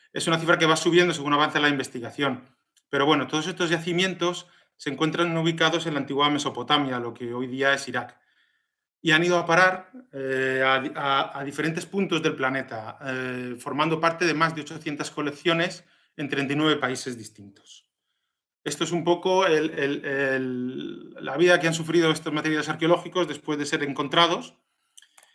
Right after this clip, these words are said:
Eh, han ido a parar a, a colecciones albergadas por museos,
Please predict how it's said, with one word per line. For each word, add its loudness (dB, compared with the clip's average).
Eh, 0
han 4
ido 4
a 2
parar 4
a, 4
a -8
colecciones 0
albergadas 2
por 0
museos, 0